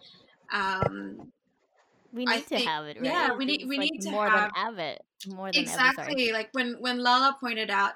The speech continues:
Speaker 1: that, okay, like, if it stays, if the issue is not being discussed beyond the realms of the Black community, it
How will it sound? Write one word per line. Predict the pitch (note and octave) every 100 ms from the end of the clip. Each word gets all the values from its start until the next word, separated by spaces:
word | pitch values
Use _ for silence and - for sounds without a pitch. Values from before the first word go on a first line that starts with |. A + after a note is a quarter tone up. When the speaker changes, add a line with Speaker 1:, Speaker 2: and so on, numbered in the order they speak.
| -
Speaker 1:
that, | G3+ G3 - _ _ _ _ _ A3+
okay, | G#3+ A3+ A3 G#3
like, | G3+ A3+
if | G#3+
it | A#3 G#3+
stays, | - G#3+ G#3+ G#3+ A3 A3
if | B3+ A#3+
the | A3 B3 A#3 -
issue | C4 B3+ - A#3 G#3 -
is | G#3 G3
not | A3+ G#3+ G#3
being | G#3+ G#3+
discussed | G#3 G3+ - G3+ G3 - - - _ _ G3
beyond | A3+ A3+ A3+ A3+ G#3+ G3+ -
the | G#3+ G#3+
realms | G#3 G3+ G3+ G3+
of | - G3+
the | G3+
Black | G#3+ G3 -
community, | A3 G#3+ G#3+ G#3 G#3 G3+ -
it | A3+